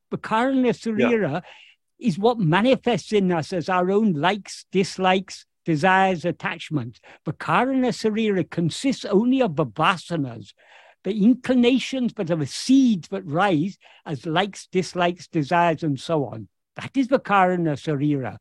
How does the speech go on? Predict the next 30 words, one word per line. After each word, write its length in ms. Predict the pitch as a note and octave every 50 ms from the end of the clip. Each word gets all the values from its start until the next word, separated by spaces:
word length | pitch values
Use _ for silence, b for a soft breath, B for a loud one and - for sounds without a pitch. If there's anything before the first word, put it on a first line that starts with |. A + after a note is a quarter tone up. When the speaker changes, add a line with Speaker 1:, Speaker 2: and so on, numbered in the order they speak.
| B B B B B
Speaker 1:
So 160 | B - G#3 G#3+
we're 240 | G#3 B3 B3 G#3+
always 460 | G3 F#3+ G#3+ C4+ D4+ D#4 D4+ B3+ - -
aware 380 | G3 E3 F3+ F3 E3+ D#3+ D3+ D3
of 120 | B2 G#2+ A#2 B B B B B B
the 120 | - E3
different 500 | D3 C3 - G3+ G#3 - - A#3+ A#3+ G3+ E3
manifestations 1120 | D3 E3+ G#3+ G3+ E3+ - - G3 D3 - - - F3 F#3 E3+ - - F3 D#3 C3 B2+ -
of 160 | C#3+ B2 G2 -
that. 240 | C3+ B2+ C3 E3+ - _ _ _ _ _ _ _ _ _ _ _ _ _ _ _ _ _ _ _ _ _ _ _ _ _ _ _ _
Speaker 2:
So 360 | - - D3 D2 D#3+ E3+ F#3 -
there 120 | D3 D3
is 120 | D3+ C#3+ B2+
no 180 | D3 E3 F3
difference 380 | E3+ E3 E3 - F3+ E3+ D#3+ D3
between 540 | D#3+ D#3 D3+ D#3 D#3+ D#3+ E3 E3 E3 E3+ _ _ - -
the 360 | C3+ B2+ C3 B2+ - - - -
waking 340 | C3 C3+ C#3 C3+ D3 D3+ D3
state 320 | D3+ - D3 C#3 C#3+ C#3+ D3 D3 C#3+ -
and 260 | - C#3 C#3 C#3 C3 B2+
the, 240 | C3 C3 C3 - - -
the, 200 | B2+ C3 C3 C3 - -
uh, 280 | B2 A#2+ A#2 A#2 A#2 - - -
your 340 | - B2+ B2+ B2+ B2 B2 -
dream 280 | B2+ C3 C#3 C3+ C3+ B2
state, 280 | - - B2+ A#2 A#2
as 160 | - A#2 A2+ B2
you 80 | C3
are 60 | B2+
saying. 340 | B2+ - - B2+ A#2 G#2+ -